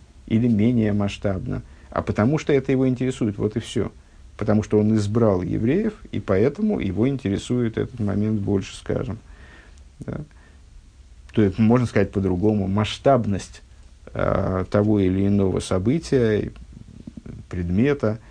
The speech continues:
э, там, его ценность, скажем, объективная, она, собственно, вот не нами определяется, она в каком-то плане, можем сказать, она определяется внева-, вниманием ко всевы-, Всевышнего к этому предмету.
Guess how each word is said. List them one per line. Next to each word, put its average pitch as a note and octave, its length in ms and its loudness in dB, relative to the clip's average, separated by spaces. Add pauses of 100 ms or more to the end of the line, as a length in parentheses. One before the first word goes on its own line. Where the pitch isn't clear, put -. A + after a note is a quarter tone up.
(440)
э, - 380 -8
там, F#2+ 260 -4
его F#2+ 220 -4
ценность, A#2 560 2
скажем, F#2+ 400 -2 (160)
объективная, G#2 840 0 (240)
она, G2+ 360 0
собственно, G2 680 -4 (260)
вот G2+ 220 -2
не A2 140 4
нами G2+ 280 2
определяется, G2 800 0
она F#2+ 220 -2
в - 100 -10
каком-то B2 440 0
плане, B2 280 -2
можем A2+ 280 0
сказать, C3 380 -2
она G#2 420 0
определяется G#2 760 0
внева-, G2+ 540 2
вниманием A2 760 0
ко G2+ 140 -2
всевы-, G#2 480 -2
Всевышнего A#2 640 0
к - 120 -6
этому B2 300 -2
предмету. B2 560 -2